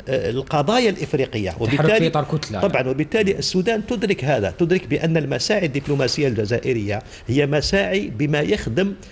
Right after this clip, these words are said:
Speaker 1: السلم والأمن والتنمية للقضايا الإفريقية التي تعرف، آه، ق-، دعني أقول نوع من التحديات لبقاء الدولة ذاتها.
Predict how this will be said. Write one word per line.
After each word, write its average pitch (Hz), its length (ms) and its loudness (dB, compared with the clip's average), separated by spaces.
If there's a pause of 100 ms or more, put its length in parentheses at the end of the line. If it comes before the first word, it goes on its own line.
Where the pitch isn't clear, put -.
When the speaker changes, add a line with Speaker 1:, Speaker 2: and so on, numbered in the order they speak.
(260)
Speaker 1:
السلم 185 420 0
والأمن 165 440 2
والتنمية 160 800 0 (100)
للقضايا 143 640 0
الإفريقية 143 600 -2
التي 135 460 -2
تعرف، 135 380 -2 (320)
آه، 90 560 0 (140)
ق-، 98 180 -4 (120)
دعني 131 520 -2
أقول 139 220 -2
نوع 175 160 2
من 151 140 0
التحديات 135 920 -2 (400)
لبقاء 120 520 -2
الدولة 107 380 0
ذاتها. 90 380 -4